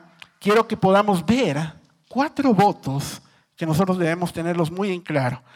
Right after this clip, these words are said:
Tal vez tú digas, "Ah, no estoy casado y esto no era para mí, este, esta, esta charla no era para mí". Quédate, porque esperemos en el Señor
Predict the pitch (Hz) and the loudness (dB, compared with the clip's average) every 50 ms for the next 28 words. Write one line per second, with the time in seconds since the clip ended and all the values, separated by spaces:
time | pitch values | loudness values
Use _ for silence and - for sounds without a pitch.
0 | - _ _ - 202 226 254 247 277 247 240 247 240 240 220 262 262 262 254 254 | -20 _ _ -2 0 2 2 2 2 0 2 2 2 4 4 4 4 4 2 0
1 | 240 240 226 - - 240 233 - - 196 156 139 - 220 208 202 190 190 175 165 | -2 0 0 0 0 -2 -4 -2 -2 -2 -2 -2 0 0 2 4 4 4 4 2
2 | 175 180 202 - 185 165 160 160 175 180 180 165 - 151 135 135 135 147 170 185 | 2 0 0 -2 -2 -2 0 2 2 2 2 2 0 0 0 0 -2 -4 -4 -4
3 | 185 180 180 170 - - 175 165 135 139 135 147 175 165 - - 151 - 156 165 | -2 -2 -2 -2 -2 -4 -4 -6 -6 -6 -8 -8 -8 -8 -6 -6 -6 -6 -4 -6
4 | 147 - 170 151 - - 190 175 180 170 175 180 185 180 - 185 180 190 185 147 | -8 -6 -8 -8 -6 -4 -2 -2 -2 -2 -2 0 0 0 0 -2 -4 -4 -8 -10
5 | - - - _ _ _ _ _ - 208 196 170 151 - - 165 180 175 - _ | -12 -16 -20 _ _ _ _ _ 2 4 6 6 6 4 0 -6 -6 -8 -10 _
6 | _ _ _ _ _ _ _ - 156 147 - - 170 160 160 135 - - _ _ | _ _ _ _ _ _ _ -6 -6 -6 -4 -4 -4 -4 -6 -6 -10 -16 _ _
7 | _ _ _ _ _ _ _ _ _ _ - 151 - - 160 165 185 190 180 170 | _ _ _ _ _ _ _ _ _ _ -8 -8 -4 0 0 0 0 0 0 -2
8 | 180 170 165 - 202 185 151 135 127 127 | -2 -4 -4 -6 -6 -4 -4 -4 -4 -6